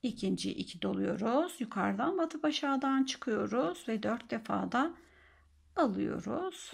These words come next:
Son olarak üçüncüyü bir dolayıp üç defa da çıkıyoruz. İki tane boşluğumuz var. Bakınız, bir alttaki grubumuzun her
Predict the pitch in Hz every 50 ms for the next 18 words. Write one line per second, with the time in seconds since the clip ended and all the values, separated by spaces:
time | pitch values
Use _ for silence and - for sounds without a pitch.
0 | - - - - 294 302 311 339 339 - 240 214 208 214 208 214 233 269 339 339
1 | - - - - _ _ _ _ _ _ - - - - - _ _ _ - 277
2 | 269 - - 202 202 190 - - - - - 277 254 208 185 196 185 208 - 262
3 | 311 311 320 302 - - - 214 196 - - 190 196 - - 370 - - - -
4 | - - - - - - - - - - - - - _ _ - - - 339 330
5 | - 247 202 202 202 202 190 202 220 208 - - - 180 175 - - 190 - -
6 | - - 85 - - - - - 311 - - - - 220 185 - - 175 - -
7 | 196 202 - - - 214 196 185 185 175 185 202 - 349 359 - - - - -
8 | - - - - 311 311 311 302